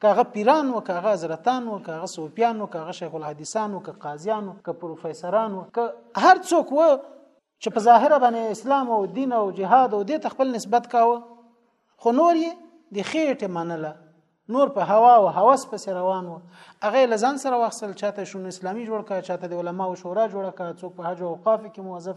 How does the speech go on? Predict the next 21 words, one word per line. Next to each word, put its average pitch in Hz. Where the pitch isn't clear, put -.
کړه، 170
څوک 202
د 202
معلمینو 208
او 175
د 170
وکیلانو 208
او 175
د، -
اه، 170
ولسوالانو، 202
والیانو 240
په 185
حیث 196
باندې 202
وټاکه. 185
تاسې 254
ګورئ 330
د 214
امریکایان 214
چې 196